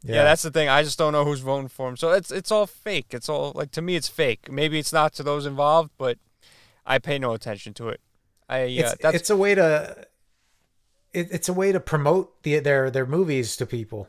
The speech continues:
Speaker 2: You know, everyone
Speaker 1: Yeah.
Speaker 2: gets hyped about Oscar season, and then all those.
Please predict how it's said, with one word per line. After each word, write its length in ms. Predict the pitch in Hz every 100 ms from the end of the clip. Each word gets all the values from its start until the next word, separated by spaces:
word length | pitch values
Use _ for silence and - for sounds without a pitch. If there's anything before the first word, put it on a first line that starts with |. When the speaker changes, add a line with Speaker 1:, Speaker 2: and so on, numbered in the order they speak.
| _
Speaker 2:
You 100 | 131
know, 140 | 123 135
everyone 300 | 135 135 143
Speaker 1:
Yeah. 60 | 131
Speaker 2:
gets 100 | -
hyped 180 | 143
about 260 | - 117 -
Oscar 280 | 135 135 156
season, 440 | 143 156 147 160 156
and 120 | 127
then 260 | 127 127 - _ _ _
all 180 | - 139
those. 220 | 143 131